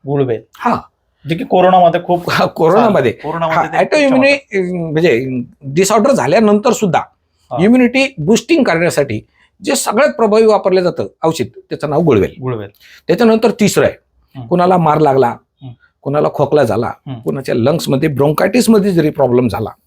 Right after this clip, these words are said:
Speaker 1: बरोबर.
Speaker 2: रिस्पिरेटरी सिस्टममध्ये
Speaker 1: हं.
Speaker 2: काही दिक्कत असेल,
Speaker 1: हं.
Speaker 2: तर सगळ्यात प्रभावी जर काय असेल, तर
Speaker 1: हं.
Speaker 2: ती हळद.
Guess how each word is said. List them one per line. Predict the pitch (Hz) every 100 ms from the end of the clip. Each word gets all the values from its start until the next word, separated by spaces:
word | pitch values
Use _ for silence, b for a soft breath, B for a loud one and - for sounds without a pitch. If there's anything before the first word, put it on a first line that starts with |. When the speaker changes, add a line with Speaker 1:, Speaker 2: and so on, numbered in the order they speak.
| -
Speaker 1:
बरोबर. | 135 123
Speaker 2:
रिस्पिरेटरी | 160 - 180 214
सिस्टममध्ये | 202 165 - 180 147 135 107 _ 139
Speaker 1:
हं. | 117
Speaker 2:
काही | -
दिक्कत | 156 147 151
असेल, | - - 98 -
Speaker 1:
हं. | _ 131 117 -
Speaker 2:
तर |
सगळ्यात | 208 - 180 208
प्रभावी | 185 160 160 170
जर | 165
काय | 151 139
असेल, | 117 95 -
तर | _ _ -
Speaker 1:
हं. | 135
Speaker 2:
ती | -
हळद. | - 110